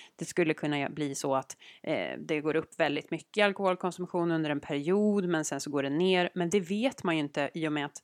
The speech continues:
Sverige är ju ett helt annat land än alla andra länder som har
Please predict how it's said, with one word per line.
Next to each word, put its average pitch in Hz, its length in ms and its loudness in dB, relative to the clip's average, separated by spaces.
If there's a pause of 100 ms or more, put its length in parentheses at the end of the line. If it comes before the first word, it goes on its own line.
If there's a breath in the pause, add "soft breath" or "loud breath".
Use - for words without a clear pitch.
(240 soft breath)
Sverige 180 500 2
är 156 40 0
ju 160 60 -2
ett 147 100 -10
helt 139 180 -2
annat 135 200 -4
land 139 220 0
än 135 80 -4
alla 135 160 0
andra 143 280 0
länder 143 320 0
som 143 220 -6
har - 360 -4